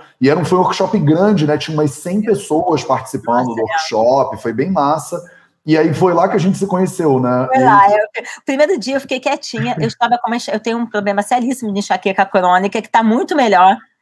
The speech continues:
Speaker 2: mas eu tenho assim, sabe, era, era direto. E eu tava no dia <laughs> com enxaqueca, eu falei: "Gente, eu não acredito, mas eu vou." E aí eu fui, me enchi de chás, e fiquei lá no cantinho, e assistia,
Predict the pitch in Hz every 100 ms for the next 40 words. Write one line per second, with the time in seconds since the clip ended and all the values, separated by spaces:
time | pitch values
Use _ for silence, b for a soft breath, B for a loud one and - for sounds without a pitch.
0 | _ 196 196 208 220 214 220 214 185 b
1 | b b _ - 185 170 190 214 220 202
2 | 208 202 294 240 180 180 220 196 _ _
3 | - 220 214 214 240 254 294 - 233 247
4 | 269 - - 453 - 311 453 - 214 247
5 | 247 262 247 269 233 262 226 294 247 240
6 | 233 285 277 220 214 214 190 427 B 453
7 | 403 - 226 233 208 349 320 320 254 254
8 | 226 269 226 208 226 285 - 233 320 269
9 | 262 285 - 254 302 262 - 196 214 247
10 | 262 - B B B - 220 220 226 220
11 | 226 247 240 240 240 233 240 254 240 240
12 | 233 - 214 - 220 240 269